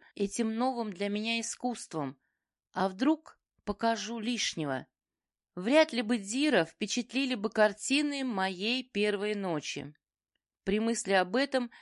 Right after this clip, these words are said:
неожиданно развеселилась. Представила лицо обычно безэмоционального мужчины.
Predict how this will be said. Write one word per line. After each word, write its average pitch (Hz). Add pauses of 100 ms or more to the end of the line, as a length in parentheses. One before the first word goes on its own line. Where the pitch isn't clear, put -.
(100)
неожиданно 247
развеселилась. 202 (240)
Представила 262
лицо 220
обычно 208
безэмоционального 208
мужчины. 196